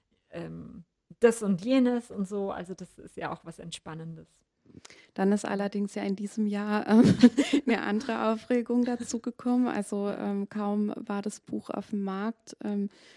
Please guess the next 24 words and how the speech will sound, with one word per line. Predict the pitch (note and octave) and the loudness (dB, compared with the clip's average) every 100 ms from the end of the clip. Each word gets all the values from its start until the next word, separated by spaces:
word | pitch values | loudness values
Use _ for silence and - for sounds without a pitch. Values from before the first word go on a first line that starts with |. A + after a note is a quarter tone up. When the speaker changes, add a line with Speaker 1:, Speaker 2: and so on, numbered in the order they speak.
| _ - | _ -2
Speaker 2:
wurden | G3 G3+ | 0 0
Lesungen | G3+ A3+ - A3+ A3 | 0 -2 0 -2 -2
abgesagt, | G#3+ - - - G#3+ - | -6 -8 -12 -8 -8 -8
die | G3+ | -12
Buchläden, | - G#3+ - G#3 G#3 G#3 G#3 G#3 - | -10 -12 -8 -6 -4 -4 -4 -4 -4
ähm, | G#3 G#3 G3+ | -4 -4 -4
zugemacht. | - - G#3 G#3 G#3 G#3 - - - | -6 -6 -4 -2 -2 -6 -12 -20 -12
Ähm, | G3+ F#3+ F#3+ - _ _ _ _ _ _ - F3+ | -8 -4 -4 -6 _ _ _ _ _ _ -14 -6
wie | F#3+ F#3 | -4 -4
war | F#3 F3+ | -4 -8
das | - | -10
dann | - F#3 G#3+ | -6 -4 -4
für | - A#3 | -4 -6
dich? | B3+ C#4+ - _ _ _ _ _ _ _ _ | -6 -8 -12 _ _ _ _ _ _ _ _
Speaker 1:
Ja, | F3+ F#3 | -6 -2
da | F#3 | -2
war | F#3+ | -2
die | G3+ | -2
Enttäuschung | G3 F#3+ G3+ G3+ G3+ F#3 | -4 -4 -2 -2 -2 -6
schon | E3 F#3+ F#3 | -6 -8 -8
sehr | - F3+ E3+ | -8 -8 -8
groß | - F3+ F3 E3 - | -8 -6 -6 -8 -16
am | E3+ | -14
Anfang. | E3+ F3 - E3+ | -14 -14 -12 -14